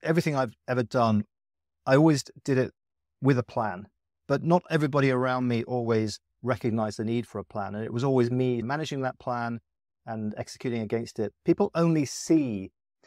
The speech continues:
the value of these things when you don't have it. So if there's, if suddenly there's not somebody there who's managing the plan, and now you're working without a plan, you will realize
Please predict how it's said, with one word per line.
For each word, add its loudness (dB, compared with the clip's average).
the 0
value 2
of -2
these 0
things -2
when -2
you -4
don't -2
have -6
it. -16
So -2
if -6
there's, 0
if 2
suddenly 4
there's 4
not 6
somebody 0
there 0
who's -4
managing -2
the -4
plan, -4
and -4
now 0
you're 2
working 2
without 2
a -2
plan, -4
you 6
will 8
realize 6